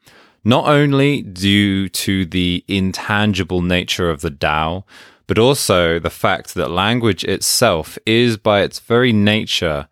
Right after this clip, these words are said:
a system of abstractions. And those abstractions are themselves a simplified conceptual image separate from reality,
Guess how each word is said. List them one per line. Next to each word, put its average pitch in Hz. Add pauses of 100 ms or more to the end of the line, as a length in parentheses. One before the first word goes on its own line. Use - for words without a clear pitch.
(160)
a 87
system 82
of 82
abstractions. - (720)
And 104
those 160
abstractions 87
are 98
themselves 87
a 82
simplified 85 (120)
conceptual - (100)
image 85 (160)
separate -
from 92
reality, 85